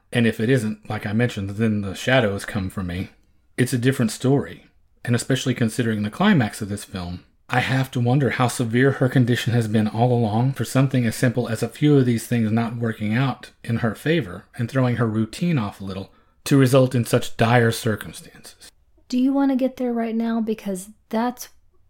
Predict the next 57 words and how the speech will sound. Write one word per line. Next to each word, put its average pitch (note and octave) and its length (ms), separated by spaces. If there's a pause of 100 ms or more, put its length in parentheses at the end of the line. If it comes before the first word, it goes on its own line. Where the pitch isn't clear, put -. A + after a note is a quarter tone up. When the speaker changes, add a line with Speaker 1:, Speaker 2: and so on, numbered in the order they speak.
Speaker 2:
the G#3+ 380
actual A3 360
precise G#3 460
question G3+ 380
I F3+ 120
was F3 120
going F#3 240
to F3 100
ask F3 440 (180)
at G3 220
the G3+ 80
very F3+ 540
end. E3+ 400
Should - 180
we G#3 80
just G3 240
do A3 140
that A#3 180
now? C4+ 240
Speaker 1:
This C3 160
is F3 120
where E3 140
I D3 60
made C3+ 220
note A2 260
of E2 120
it, E2+ 220
so F#2+ 460
if A#2+ 140
you C3 80
want C3 200
to C#3 80
get B2+ 120
into B2 260
it, A#2+ 80
I'm B2 80
sorry C3+ 280
if B2 100
I'm A2+ 100
skipping A#2+ 340
ahead. A2 420 (680)
Speaker 2:
I'm A3 140
struggling. B3+ 720 (200)
I G#3 100
think A3 180
I G#3+ 100
have G3 120
to - 80
ask F#3+ 420 (640)
is G#3+ 160
it G3+ 80
okay G3+ 220
if F#3+ 120
we F#3 80
save F3+ 300
it F#3+ 60
Speaker 1:
Okay. B2+ 220